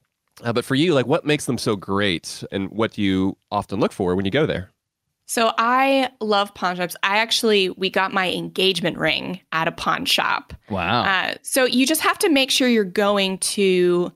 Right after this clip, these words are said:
Speaker 2: like, a reputable one. Like, if you, if you walk up to it and you feel safe outside, then,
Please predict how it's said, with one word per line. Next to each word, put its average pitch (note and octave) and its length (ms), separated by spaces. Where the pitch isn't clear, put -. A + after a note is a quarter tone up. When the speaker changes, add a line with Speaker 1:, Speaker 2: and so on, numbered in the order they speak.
Speaker 2:
like, F#3+ 200
a F3+ 60
reputable E3 680
one. - 320
Like, F#3+ 280
if A3+ 180
you, C#4+ 440
if B3 140
you D4 100
walk A#3+ 300
up G#3+ 160
to B3+ 200
it A#3+ 220
and G3 160
you G3 140
feel G3+ 320
safe G3 400
outside, D4+ 720
then, G3+ 680